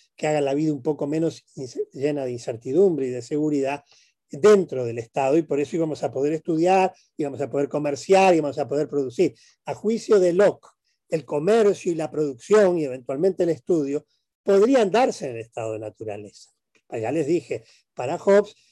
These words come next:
el ser humano no es social por naturaleza. Necesita crear el artificio del Estado para poder vivir juntos. Para Locke no sería así.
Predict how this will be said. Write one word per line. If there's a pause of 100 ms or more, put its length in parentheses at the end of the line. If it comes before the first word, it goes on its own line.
(160)
el
ser
humano
no
es
social
por
naturaleza.
Necesita
crear
el
artificio
del
Estado (180)
para
poder
vivir
juntos. (500)
Para
Locke (280)
no
sería
así.